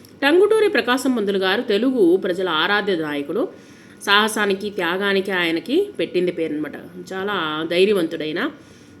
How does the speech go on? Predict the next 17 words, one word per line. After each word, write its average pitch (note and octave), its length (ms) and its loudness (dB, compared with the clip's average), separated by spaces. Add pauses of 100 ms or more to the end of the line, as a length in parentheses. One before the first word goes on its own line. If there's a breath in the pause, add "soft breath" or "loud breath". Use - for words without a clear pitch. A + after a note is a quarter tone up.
(120)
ఆయన E4 240 6
ఆంధ్రప్రదేశ్ A3 880 2
రాష్ట్రం F#3+ 380 -2
ఒంగోలు A3+ 420 6
సమీపంలో F3+ 560 -2
గల F3 220 -4
టంగుటూరులో A3+ 640 0
పద్దెనిమిది A3 440 -2
వందల F#3 160 0
డెబ్బై E3 300 -4
రెండవ F3+ 260 0
సంవత్సరం F3+ 400 -8
ఆగస్టు F3 560 -2
ఇరవై F#3 220 -2
మూడవ F#3+ 280 0
తేదీన E3 300 -4
జన్మించారు. C#3+ 760 -6